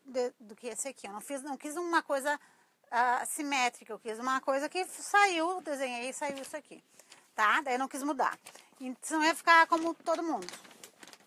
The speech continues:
E aí eu dobrei aqui e dobrei aqui. Então vai, vai assim, ó, emenda um, dois, três, quatro, cinco. E aqui vai assim, ó,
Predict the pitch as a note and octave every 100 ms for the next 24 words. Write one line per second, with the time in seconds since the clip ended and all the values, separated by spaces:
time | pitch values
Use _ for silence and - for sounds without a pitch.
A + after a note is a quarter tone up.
0 | - - B3+ B3+ C#4 C#4 C#4+ G4+ E4+ -
1 | - - C4+ C4 C4 A#3+ A#3 A#3 - C4+
2 | E4 - - F#4+ C#4+ C#4+ D4 D#4 - F4
3 | - - A3+ C4 B3+ C#4 C#4+ D4+ B3+ C4+
4 | D4 - C#4+ F3+ - - - - C4 C4
5 | C4 C4 B3+ C4+ C#4+ D4 C4 B3 C4 -
6 | A3 A3+ - G#3 A3 - - C4 D#4+ -
7 | - - - - C4 C4 D4 C4+ D4 D4+
8 | D4 G#3+